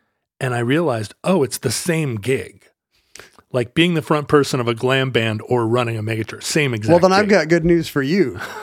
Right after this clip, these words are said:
Speaker 1: <laughs>
Speaker 2: my friend.
Speaker 1: No, no, no. I'm working for the ufos. I, I really feel I'm holding out.
Speaker 2: You've already sold your soul to the ufos. You will not take a higher offer from, um, from, uh, evangelical Christianity.
Speaker 1: The thing is, it can't be my soul, because for me to have global credibility speaking on behalf of the ufos, they have to,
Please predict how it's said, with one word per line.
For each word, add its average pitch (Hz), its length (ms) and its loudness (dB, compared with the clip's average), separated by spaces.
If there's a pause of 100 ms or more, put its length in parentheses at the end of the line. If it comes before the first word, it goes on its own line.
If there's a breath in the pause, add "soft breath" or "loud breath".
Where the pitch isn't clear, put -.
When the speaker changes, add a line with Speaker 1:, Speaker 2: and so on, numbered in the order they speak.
(100)
Speaker 1:
<laughs> - 340 0
Speaker 2:
my 175 140 0
friend. 120 480 -4
Speaker 1:
No, 208 100 8
no, 269 80 2
no. 240 180 4
I'm 233 120 2
working 262 200 0
for 220 120 4
the 175 80 2
ufos. 165 600 -2
I, 139 100 2
I 143 240 0
really 180 260 0
feel 156 320 0
I'm 143 140 0
holding 143 320 0
out. 92 300 -8
Speaker 2:
You've 180 160 2
already 170 400 2
sold 156 240 0
your 156 120 0
soul 156 180 0
to 151 80 -4
the 135 140 -2
ufos. 160 360 -4
You 165 80 2
will 143 120 -2
not 151 180 0
take 156 200 2
a 135 100 2
higher 143 360 0
offer 131 400 -2
from, 127 460 -2
um, 113 340 -6 (640)
from, 120 400 -2
uh, 117 460 -6 (100)
evangelical 131 560 -4
Christianity. 131 580 -6
Speaker 1:
The - 100 -14
thing 190 140 -2
is, 185 120 -2
it 156 180 -8
can't 220 260 0
be 190 120 0
my 147 180 0
soul, 113 340 0
because 107 300 -4
for - 140 -8
me 165 120 -2
to 170 100 -4
have 131 360 -6
global 135 360 2
credibility 117 800 -2
speaking 117 360 -6
on 98 80 -8
behalf 135 420 -4
of 110 80 -8
the 104 100 -8
ufos, 101 500 -8
they 143 120 -6
have 165 260 -6
to, 135 220 -4